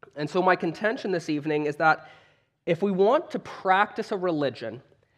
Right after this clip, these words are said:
that represents a true and authentic picture of the way of Jesus in this world, then we need to give our hearts and our minds to this instruction from James,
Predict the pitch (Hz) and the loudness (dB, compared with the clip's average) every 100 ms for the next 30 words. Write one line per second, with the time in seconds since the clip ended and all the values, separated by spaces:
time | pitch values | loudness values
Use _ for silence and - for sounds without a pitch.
0 | _ - 165 165 - - - 151 190 240 | _ 2 4 4 0 -18 -10 4 4 4
1 | 240 220 160 170 165 - - 170 156 - | 2 2 4 2 0 -6 -4 -2 -2 -8
2 | - - 226 233 240 196 180 151 - 196 | -10 -4 -2 0 0 2 0 -2 -2 -2
3 | 208 - 202 - - 202 - - 143 143 | -2 -2 -6 -6 -6 -6 -6 -4 -2 -2
4 | 143 139 151 175 202 156 - 160 156 151 | -2 -2 2 4 2 0 -4 -2 -2 -6
5 | 156 147 139 135 165 214 123 117 - _ | -4 -4 -6 -2 0 0 -2 -6 -16 _
6 | _ _ _ _ - 175 190 185 180 190 | _ _ _ _ -4 2 4 4 2 0
7 | 233 262 233 160 185 170 120 - - 190 | -2 -4 -6 -2 -2 0 -2 -4 -2 -2
8 | 214 214 175 160 139 143 156 156 156 143 | -2 -2 -2 0 0 0 -2 -4 -8 -8
9 | - 127 - 147 143 - 151 131 135 120 | -8 -12 -8 -4 -4 -6 -10 -6 -8 -8
10 | 123 113 110 - | -8 -10 -12 -18